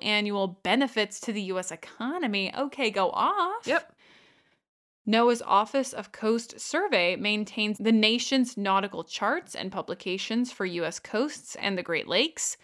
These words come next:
Speaker 1: covering ninety-five thousand miles of shoreline and three point four million square nautical miles of waters.
Speaker 2: That's insane.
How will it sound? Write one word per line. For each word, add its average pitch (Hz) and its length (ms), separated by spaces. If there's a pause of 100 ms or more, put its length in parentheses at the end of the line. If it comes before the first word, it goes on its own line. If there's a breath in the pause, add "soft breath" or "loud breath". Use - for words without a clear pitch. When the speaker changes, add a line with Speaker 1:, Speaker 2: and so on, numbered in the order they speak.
(260 soft breath)
Speaker 1:
covering 262 480
ninety-five 202 540
thousand 208 400
miles 185 280
of 180 120
shoreline 226 480
and 214 140
three 247 200
point 302 300
four 247 200
million 262 640
square 240 540
nautical 208 560
miles 180 500
of - 140 (160)
waters. - 800
Speaker 2:
That's - 360
insane. 214 1300